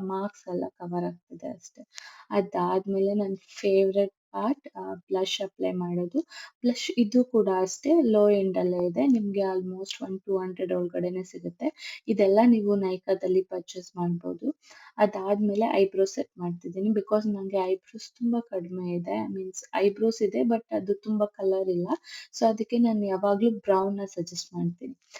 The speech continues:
ನೀವ್ ಯಾರೇ ಆಗಿರ್ಲಿ ಐಬ್ರೋ ಫಿಲ್ ಮಾಡ್ತಿದ್ದೀರಾ ಅಂದ್ರೆ you should use brown color, not black. ಇಲ್ವೇ ಇಲ್ಲ ಯಾರಿಗೂ ಐಬ್ರೋಸ್ ಅಂದಾಗ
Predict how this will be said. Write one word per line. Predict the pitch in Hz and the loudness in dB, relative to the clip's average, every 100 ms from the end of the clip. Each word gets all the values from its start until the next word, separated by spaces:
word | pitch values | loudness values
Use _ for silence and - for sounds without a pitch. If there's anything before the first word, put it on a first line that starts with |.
| - _ | -20 _
ನೀವ್ | 220 226 190 | 4 6 6
ಯಾರೇ | 180 175 190 220 | 4 2 0 0
ಆಗಿರ್ಲಿ | 233 208 202 202 214 | 2 2 2 2 0
ಐಬ್ರೋ | 196 185 185 220 | 0 -2 -2 -4
ಫಿಲ್ | - 214 196 | 0 0 2
ಮಾಡ್ತಿದ್ದೀರಾ | 190 180 - 180 175 175 | 0 -6 -8 -4 -2 -2
ಅಂದ್ರೆ | 175 175 240 | -2 0 2
you | 226 | 0
should | - 233 220 _ 214 | 0 -4 -4 _ 2
use | 247 - - | 2 0 -2
brown | 185 180 185 | -2 0 -6
color, | - 180 180 180 | -4 -2 -2 -2
not | 180 190 180 170 | -2 -2 -2 0
black. | 175 170 175 _ - - - _ _ 214 | 0 0 -4 _ -20 -20 -20 _ _ 0
ಇಲ್ವೇ | 214 208 254 269 | 2 6 8 8
ಇಲ್ಲ | 226 220 220 | 8 6 6
ಯಾರಿಗೂ | 202 185 196 208 | 4 4 4 6
ಐಬ್ರೋಸ್ | 196 190 - 208 208 | 6 4 2 2 2
ಅಂದಾಗ | 196 190 | -2 -2